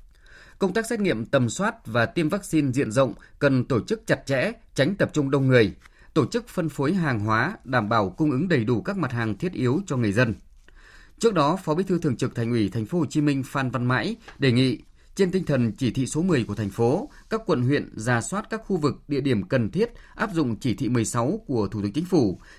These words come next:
thì khẩn trương xin ý kiến của Ban chỉ đạo phòng chống dịch covid mười chín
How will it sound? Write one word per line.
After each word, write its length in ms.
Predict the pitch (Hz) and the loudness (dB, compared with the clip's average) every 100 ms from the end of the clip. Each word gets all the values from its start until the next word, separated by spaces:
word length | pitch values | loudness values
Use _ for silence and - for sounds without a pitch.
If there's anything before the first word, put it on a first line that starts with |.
| - | -2
thì 120 | 165 | 0
khẩn 300 | - 151 101 | 2 0 0
trương 240 | - 175 | 0 0
xin 200 | 147 156 | 0 0
ý 120 | 147 170 | 0 0
kiến 320 | 135 139 196 | -2 -2 -2
của 120 | 110 | -2
Ban 180 | 135 143 | 0 0
chỉ 80 | 127 | -2
đạo 220 | 110 87 90 | -2 -2 -4
phòng 220 | 123 104 | -4 -2
chống 340 | - 113 143 214 | -2 -2 -2 -2
dịch 180 | 131 - | -4 -4
covid 220 | 143 185 | -2 -2
mười 160 | 175 110 | 0 0
chín 380 | - 120 170 | 0 0 0